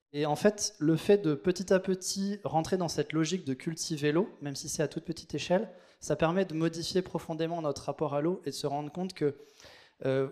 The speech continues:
la nourriture, elle arrive pas dans mon frigo par hasard. Il y a des gens qui ont travaillé derrière pour qu'elle arrive là. Et ben demain, il faut que je me rende compte que la pluie, elle arrive pas non plus par hasard. Elle arrive parce qu'il y a des gens qui se sont organisés. Et moi-même, j'ai participé à ça pour faire en sorte qu'on ait la pluviométrie dont on a besoin pour développer nos activités.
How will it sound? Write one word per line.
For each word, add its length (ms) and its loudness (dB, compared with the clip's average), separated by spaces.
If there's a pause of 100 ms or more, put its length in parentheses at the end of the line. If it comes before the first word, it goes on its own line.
la 160 4
nourriture, 420 2
elle 100 4
arrive 220 -2
pas 140 2
dans 100 -2
mon 140 -4
frigo 280 -4
par 200 -4
hasard. 420 -2
Il 60 -6
y 40 2
a 40 0
des 100 0
gens 160 -4
qui 100 -8
ont 60 -4
travaillé 420 -2
derrière 300 2
pour 140 -8
qu'elle 180 -2
arrive 220 -6
là. 160 -10 (240)
Et 80 2
ben 160 2
demain, 360 0
il 60 0
faut 140 -2
que 40 -6
je 40 -6
me 80 -2
rende 200 -4
compte 180 -6
que 100 0
la 100 4
pluie, 280 -2
elle 100 2
arrive 220 -6
pas 140 0
non 120 -4
plus 160 -6
par 180 -4
hasard. 320 -2 (240)
Elle 140 2
arrive 240 2
parce 180 -4
qu'il 80 -2
y 60 0
a 20 -10
des 160 0
gens 240 -2
qui 160 -6
se 80 -2
sont 200 -8
organisés. 600 -2 (300)
Et 60 -2
moi-même, 320 0
j'ai 120 -2
participé 520 -4
à 80 0
ça 200 -6 (260)
pour 140 -10
faire 140 4
en 80 0
sorte 280 -2
qu'on 200 -4
ait 160 0 (220)
la 100 2
pluviométrie 500 -4
dont 160 -2
on 80 -6
a 120 -2
besoin 400 0
pour 180 -6
développer 400 -2
nos 180 -6
activités. 540 -12